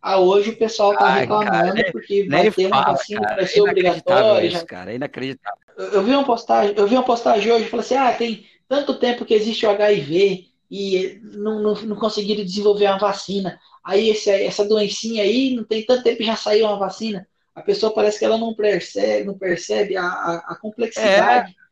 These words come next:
Speaker 1: da transmissão do H I V, o quanto, o quanto é difícil você transmitir o H I V,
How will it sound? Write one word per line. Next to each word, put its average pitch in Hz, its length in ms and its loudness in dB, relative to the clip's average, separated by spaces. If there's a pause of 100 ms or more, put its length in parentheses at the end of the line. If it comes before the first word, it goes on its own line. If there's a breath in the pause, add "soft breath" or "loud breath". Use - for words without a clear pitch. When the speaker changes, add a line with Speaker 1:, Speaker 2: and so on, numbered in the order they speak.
(140)
Speaker 1:
da 175 120 -4
transmissão 190 580 0
do 208 140 4
H 196 220 4
I 180 60 4
V, 180 220 2
o 220 100 -4
quanto, 254 400 0 (120)
o 220 100 -2
quanto 277 260 2
é 254 40 4
difícil 254 500 -2
você 202 180 -6
transmitir 190 460 -2
o - 20 0
H 180 200 0
I 151 100 0
V, 185 240 -4